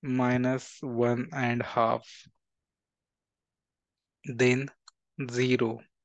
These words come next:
then plus one half। तो आप बोलेंगे कैसे? तो यहाँ पे माइनस वन है, इ-, उसमें पॉइंट फ़ाइव ऐड कर दिया,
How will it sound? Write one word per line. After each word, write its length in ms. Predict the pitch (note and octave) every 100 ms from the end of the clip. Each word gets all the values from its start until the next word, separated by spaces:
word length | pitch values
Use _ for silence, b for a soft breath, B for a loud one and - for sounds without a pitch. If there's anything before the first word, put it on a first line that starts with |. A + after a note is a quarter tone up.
| _ _ _ - B B _ C3+
then 420 | A2+ B2 B2+ E3 _ - _ _ _ _ -
plus 480 | B2+ B2+ B2+ - -
one 280 | A#2+ A#2 A2+
half। 300 | A2+ - - _ _ B B B -
तो 60 |
आप 100 | E3
बोलेंगे 500 | E3 - E3 E3+ F3
कैसे? 520 | E3+ C#3+ B2+ C3+ B2+ B2+ - _ _ _ _ _
तो 60 | B2+
यहाँ 200 | C3 C3
पे 120 | -
माइनस 420 | C#3+ C3+ C3+ C3 C3
वन 140 | B2+
है, 200 | A#2 A#2 _ B B B B -
इ-, 120 | G3 -
उसमें 340 | - - C#3+ D#3+
पॉइंट 420 | - C#3 C3 C3+
फ़ाइव 400 | - C3+ C3 D3
ऐड 220 | C#3 C3
कर 200 | B2 B2
दिया, 260 | A2 A2+